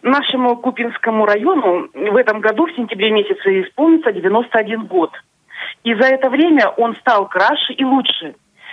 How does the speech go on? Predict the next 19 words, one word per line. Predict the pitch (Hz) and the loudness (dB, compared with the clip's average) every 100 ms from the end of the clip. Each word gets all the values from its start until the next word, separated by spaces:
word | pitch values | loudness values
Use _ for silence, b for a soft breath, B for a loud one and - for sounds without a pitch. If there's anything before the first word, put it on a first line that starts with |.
| B | B
И | 226 | -2
благодаря | 208 262 277 294 294 233 | 0 0 2 4 4 2
вот | 220 | -2
главе | 185 208 247 247 | 0 2 4 2
нашего | 226 220 202 208 | 2 0 0 2
района, | 208 302 359 208 | 2 2 0 0
Шубникову | 254 220 208 202 202 | -2 -2 0 0 2
Владимиру | 214 208 190 | 2 2 0
Николаевичу, | 196 175 190 240 302 - 175 B B B - | -2 0 2 2 2 -2 -4 B B B 0
у | 233 | 2
нас | 294 294 | 2 0
появились | 262 247 240 208 185 | -2 0 -2 -4 -4
и | 220 | -2
детский | 247 294 - 233 | 0 -2 -8 -4
парк | 226 233 240 | 0 0 -2
аттракционов, | 233 240 - 240 185 170 156 - - | -2 -4 0 2 2 2 0 -6 -14
и | |
центральный | 214 226 208 240 247 240 | -6 -4 0 0 0 -2
парк | 240 233 | 0 -2